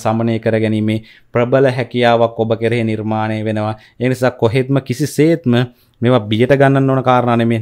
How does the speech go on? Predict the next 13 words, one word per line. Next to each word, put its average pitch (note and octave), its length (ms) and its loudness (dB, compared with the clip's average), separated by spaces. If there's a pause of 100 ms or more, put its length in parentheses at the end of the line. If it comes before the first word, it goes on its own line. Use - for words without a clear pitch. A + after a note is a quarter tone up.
නමුත් B2+ 380 -2
අපි A#2 180 -2 (340)
ඒවා C3 360 4
ඔළුවේ F#3+ 340 4
තියාගෙන G#2 400 0 (240)
ඒවට A2 280 0 (260)
කල්පනාකාරීව C3 1120 2 (100)
මුහුණ E3 360 2
දීම C3+ 280 2
තමා A2+ 260 0 (380)
සිදු C3 460 0 (300)
කරගත A#2+ 420 0 (260)
යුත්තේ. B2+ 440 2